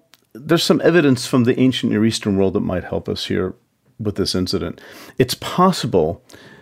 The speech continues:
that the calf does not represent specifically a god at all, but is something like a throne, or better, a platform that God stands on. And you see the difference. The calf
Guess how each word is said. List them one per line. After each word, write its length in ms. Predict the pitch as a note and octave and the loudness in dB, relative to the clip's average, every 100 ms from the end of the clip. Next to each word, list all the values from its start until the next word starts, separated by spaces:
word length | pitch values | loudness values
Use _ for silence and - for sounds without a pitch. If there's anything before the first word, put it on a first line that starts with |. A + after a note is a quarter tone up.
| _ _ _ - | _ _ _ -2
that 120 | A#2+ | -2
the 80 | B2+ | -2
calf 440 | - F#3+ G#3 G#3+ | -2 2 4 4
does 200 | C#3+ A#2 | 2 4
not 320 | C3 C3+ - | 4 2 2
represent 560 | A#2+ A#2+ A#2+ G#2+ G#2+ E2+ | 2 4 2 2 2 0
specifically 800 | - - G#2+ C3+ A#2+ A#2+ A2 G#2+ | -2 0 2 2 0 0 0 2
a 120 | G#2+ | 0
god 420 | G2+ G#2 G#2+ G2+ F#2+ | 2 2 4 2 0
at 180 | F#2 | 0
all, 420 | G2+ A#2+ G2 E2+ F#2+ | 4 4 4 2 0
but 200 | G#2+ G#2 | 2 2
is 300 | G2+ F#2+ - - - - _ - | 2 0 -8 -14 -20 -20 _ -10
something 460 | - - A#2+ B2+ G2 | -2 0 2 0 -2
like 320 | F#2 F#2 - _ _ | -2 -4 -8 _ _
a 60 | A#2 | -6
throne, 640 | - - C3 A2 D#2 C#2+ - _ _ _ | -4 0 2 2 -2 -8 -16 _ _ _
or 240 | G2+ G2 - - - | 0 0 -2 -20 -8
better, 420 | - G#2 A#2 A2+ - | -2 2 2 2 0
a 100 | G#2 | -2
platform 920 | - - C3 B2+ B2 - A2 G2+ F#2+ | -4 -4 0 0 -2 -4 -2 0 0
that 220 | F#2+ - | -2 -4
God 320 | G#2 G2+ F#2 | -4 -4 -2
stands 500 | - - A2 G#2+ F#2 | -4 0 2 2 0
on. 260 | - - - _ - - _ _ _ _ - | -6 -14 -18 _ -20 -20 _ _ _ _ -6
And 340 | E2+ G#2 A2 | 0 2 2
you 60 | C3 | 2
see 160 | A#2+ E3+ | 4 4
the 120 | A2+ | 4
difference. 420 | C#3+ - G2+ E2+ | 2 0 -2 -2
The 100 | A2 | -6
calf 640 | - - D#3+ C#3+ B2+ - | -6 -2 2 2 0 -8